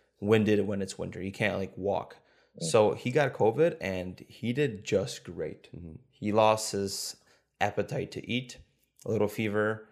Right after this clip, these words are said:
Speaker 1: You know, they do little Polish remedies, but he was fine. So it just shows you that covid could be less of a respiratory issue.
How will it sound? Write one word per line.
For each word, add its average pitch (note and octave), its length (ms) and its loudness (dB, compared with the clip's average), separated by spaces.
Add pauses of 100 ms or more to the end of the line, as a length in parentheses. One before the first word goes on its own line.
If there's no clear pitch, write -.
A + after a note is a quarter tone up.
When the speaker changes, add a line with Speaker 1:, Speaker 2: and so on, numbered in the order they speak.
(260)
Speaker 1:
You G#2 80 -2
know, G2+ 80 4
they F#2+ 100 0
do G2 160 0
little G2+ 220 2
Polish G2 440 4
remedies, G2+ 460 0
but - 280 -2
he A#2 100 -8
was C3 180 -6
fine. G#2 360 -6
So - 120 -2
it B2 120 0
just C#3+ 180 -4
shows A2+ 340 0
you A2 80 -4
that F#2+ 480 -2
covid C#3 380 4
could A2 200 -2
be G#2 200 -2 (180)
less G2+ 420 0
of G2 140 -4
a G2+ 80 2
respiratory G2+ 540 -2
issue. D3+ 320 -4